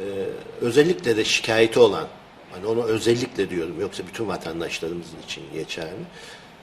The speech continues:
üst solunum yolu şikayeti olanların mutlaka maske takması gerekiyor. Yani öksürüğü, hapşırığı, gıcıklanması, o tür şikayeti olanların.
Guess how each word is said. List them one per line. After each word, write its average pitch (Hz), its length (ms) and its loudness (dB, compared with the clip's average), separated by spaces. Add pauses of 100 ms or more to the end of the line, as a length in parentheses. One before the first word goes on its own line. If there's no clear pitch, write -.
üst 120 120 -6
solunum 127 340 2
yolu 101 160 4
şikayeti 107 480 2
olanların 107 400 4
mutlaka 113 440 -2
maske 98 300 -4
takması - 460 -10
gerekiyor. - 420 -12 (160)
Yani 90 200 -6
öksürüğü, 104 420 -2
hapşırığı, 95 640 -2
gıcıklanması, 98 920 -6 (400)
o 107 140 0
tür 98 160 -6
şikayeti 87 560 -6
olanların. 85 540 -6